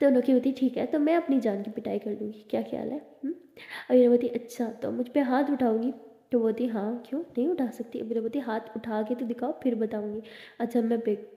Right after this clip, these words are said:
<clears throat> लंच कर लूँ, फिर बात करती हूँ, ब्रेक के बाद, ओके, बाय।"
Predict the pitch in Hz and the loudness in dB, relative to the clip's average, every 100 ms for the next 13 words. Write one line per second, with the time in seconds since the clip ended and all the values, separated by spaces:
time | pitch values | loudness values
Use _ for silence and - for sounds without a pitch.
0 | - 285 220 220 226 220 262 277 381 277 | 4 6 6 6 2 2 0 2 2 0
1 | 214 - - 220 - - - _ - 220 | -4 -6 -8 -10 -8 -12 -12 _ 0 2
2 | 233 233 208 208 - - 370 359 - | 2 2 -2 -4 -10 -4 -2 -2 -6